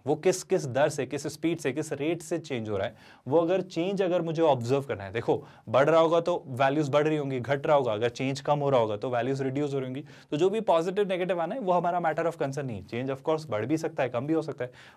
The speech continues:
वो हमारा matter of concern नहीं है। मेरा matter of concern आपको सिर्फ ये समझाना है कि rate of change आप ऑब्जर्व कर पाएं। ध्यान से देखो, जैसे एक और एग्जांपल से क्लैरिटी देता हूँ। जैसे मैं, I hope ये कर्व ग्राफ समझ आ रहा है, मैं ग्राफ के through भी आपको चीज़ें समझाता हूँ। जैसे कि देखो यहाँ पर आपके क्या था, let's say वन था,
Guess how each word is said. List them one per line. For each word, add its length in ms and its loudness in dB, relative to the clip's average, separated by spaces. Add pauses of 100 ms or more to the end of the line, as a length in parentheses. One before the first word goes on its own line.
वो 60 4
हमारा 260 2
matter 260 -2
of 80 -12
concern 240 -8
नहीं 100 -12
है। 80 -16
मेरा 220 -2
matter 220 -4
of 140 -10
concern 220 -8
आपको 180 -8
सिर्फ 180 -8
ये 80 -4
समझाना 340 -8
है 180 -14 (380)
कि 120 2
rate 360 2
of 200 0
change 240 -4
आप 180 2
ऑब्जर्व 320 0
कर 200 -8
पाएं। 220 -10 (140)
ध्यान 180 -6
से 100 -10
देखो, 260 -12 (200)
जैसे 200 -2
एक 180 -4
और 120 2
एग्जांपल 340 -6
से 120 -6
क्लैरिटी 380 -6
देता 220 -14
हूँ। 80 -18 (340)
जैसे 300 0 (260)
मैं, 200 -4
I 180 2
hope 140 2
ये 120 2
कर्व 340 4
ग्राफ 300 4
समझ 260 -6
आ 40 -2
रहा 120 -6
है, 100 -16
मैं 140 -2
ग्राफ 260 4
के 60 0
through 180 0
भी 60 4
आपको 200 2
चीज़ें 200 2
समझाता 300 -4
हूँ। 80 -6
जैसे 260 0
कि 80 -2
देखो 260 -4 (400)
यहाँ 180 6
पर 280 -2
आपके 280 0
क्या 200 0
था, 240 -8
let's 200 -6
say 100 -2
वन 180 -2
था, 220 -8